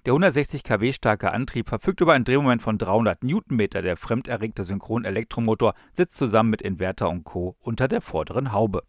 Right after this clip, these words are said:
Unter der Karosserie befindet sich ansonsten bewährte Technik. McPherson-Federbeine an der Vorderachse, Mehrlenker Hinterachse und die geschwindigkeitsabhängige Servolenkung sorgt zusammen mit einem Wendekreis von knapp elf Metern für leichtes Spiel,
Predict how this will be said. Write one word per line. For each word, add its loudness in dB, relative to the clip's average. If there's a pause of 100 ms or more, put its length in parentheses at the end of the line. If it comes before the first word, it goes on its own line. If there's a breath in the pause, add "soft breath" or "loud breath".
Unter -2
der 2
Karosserie 0
befindet 0
sich -6
ansonsten -4
bewährte 0
Technik. -4
McPherson-Federbeine 4
an -2
der -4
Vorderachse, 2
Mehrlenker 0
Hinterachse -2 (260 loud breath)
und -4
die 0
geschwindigkeitsabhängige -2
Servolenkung 0
sorgt 2
zusammen 2
mit -2
einem -2
Wendekreis -2
von -10
knapp -4
elf -6
Metern -4 (160 soft breath)
für 2
leichtes 0
Spiel, -8